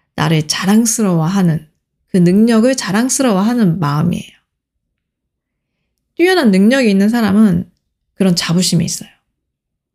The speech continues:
그럼 그런 자부심을 가질 수 있는 능력들도 여러 능력들이 있겠죠.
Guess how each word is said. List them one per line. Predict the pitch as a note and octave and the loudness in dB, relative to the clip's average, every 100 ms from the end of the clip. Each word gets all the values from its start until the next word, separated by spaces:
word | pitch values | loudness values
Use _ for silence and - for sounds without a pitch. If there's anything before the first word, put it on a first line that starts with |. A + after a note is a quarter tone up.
| _ _ _ _ _ _ _ _ _ _ | _ _ _ _ _ _ _ _ _ _
그럼 | D4+ D4 D4+ F#3+ | -2 0 0 0
그런 | - A3 G3+ | 0 0 2
자부심을 | - F3+ G3+ C4+ D4 A#3+ | 0 -4 -2 -2 -2 -2
가질 | A3+ F3+ F#3+ C#4+ | -2 -2 0 0
수 | D4 C#4 | 0 0
있는 | G#3+ F#3+ F#3 F#3 G3 F#3 | 2 2 2 2 0 2
능력들도 | F3 F#3 G#3 G#3+ A3 - F3 F3 E3+ F3 E3+ | 2 2 2 0 -4 -2 0 2 2 2 0
여러 | D#3 F3+ F3+ | 0 0 0
능력들이 | E3+ E3+ G3 G#3 A3 D#3 | 0 0 0 -4 -4 -4
있겠죠. | E3+ A3+ - F3 | -4 -10 -10 -12